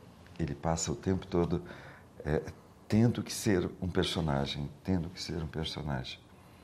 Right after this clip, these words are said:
Então, é gostoso quando você vê que, né,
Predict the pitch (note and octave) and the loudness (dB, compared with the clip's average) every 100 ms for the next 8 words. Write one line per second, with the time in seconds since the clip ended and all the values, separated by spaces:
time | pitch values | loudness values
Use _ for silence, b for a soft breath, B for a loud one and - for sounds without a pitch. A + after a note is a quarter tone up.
0 | B B D2 - E2 E2 D#2 - F#2+ G#2 | B B -10 0 2 4 2 0 2 2
1 | D#2+ - D#2+ D2 D2+ E2 D2 D#2 D#2+ D#2+ | 0 -4 -4 -4 -4 -4 -2 0 0 0
2 | B B B B - - D2 C#2+ B1+ B1+ | B B B B -12 -4 0 0 0 -4
3 | - B B B - E2 | -10 B B B -10 -6